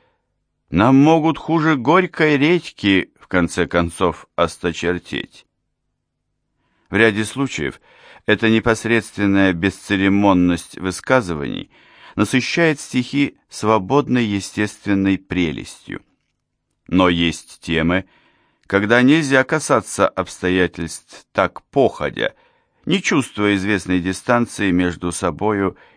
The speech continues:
и материалом. Нельзя так вскользь, по-плакатному упрощённо, отделаться от образов трёх людей, идущих в опасную разведку –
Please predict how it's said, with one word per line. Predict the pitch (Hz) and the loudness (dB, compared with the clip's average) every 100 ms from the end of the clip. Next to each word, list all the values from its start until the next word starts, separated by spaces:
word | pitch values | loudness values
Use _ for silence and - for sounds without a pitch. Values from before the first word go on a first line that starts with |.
| - | 0
и | 92 | 4
материалом. | 90 90 90 76 69 50 50 - _ _ _ _ _ _ _ _ - | 4 2 0 -2 -2 -2 -4 -10 _ _ _ _ _ _ _ _ -2
Нельзя | 92 131 143 147 170 | 4 4 4 2 0
так | 139 - 131 - | 0 0 0 -2
вскользь, | - - - 143 127 69 - - _ _ _ _ _ | -14 -14 -6 0 2 0 -8 -18 _ _ _ _ _
по-плакатному | 104 95 110 110 113 98 - 90 90 | -4 0 0 0 2 0 0 0 2
упрощённо, | 82 85 82 - - 123 110 85 85 - _ _ - - | 0 -2 -4 -4 -2 0 2 0 0 -4 _ _ -16 -2
отделаться | 87 80 92 98 92 - 87 | -2 0 2 2 2 2 0
от | 85 | 2
образов | 107 95 92 90 80 | 0 0 -2 -4 -6
трёх | - 202 90 80 | 0 2 2 -2
людей, | 82 82 131 123 - _ | -4 -2 -2 -4 -6 _
идущих | - 90 113 - 101 85 | -4 -2 -2 -4 -8 -2
в | |
опасную | 90 95 95 - 85 80 | -2 2 0 0 -4 -2
разведку – | 82 101 131 131 - - | -4 -2 -4 -4 -10 -16